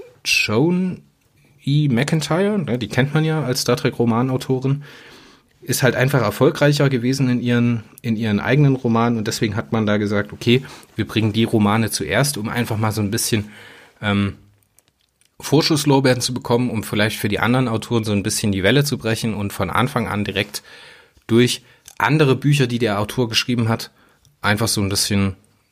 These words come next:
ähm, wie sagt man da, Erfolg mit reinzuholen, ne? Das, auf der Spiegel-Bestseller-Liste ist dann immer der Text drauf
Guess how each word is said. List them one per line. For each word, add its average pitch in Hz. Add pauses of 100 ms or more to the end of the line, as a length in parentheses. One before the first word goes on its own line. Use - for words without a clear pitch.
(380)
ähm, 98
wie 110
sagt 104
man 107
da, 98
Erfolg 104
mit 101
reinzuholen, 87
ne? 82 (400)
Das, - (480)
auf -
der -
Spiegel-Bestseller-Liste 113 (260)
ist -
dann 110
immer 104
der 98
Text -
drauf 104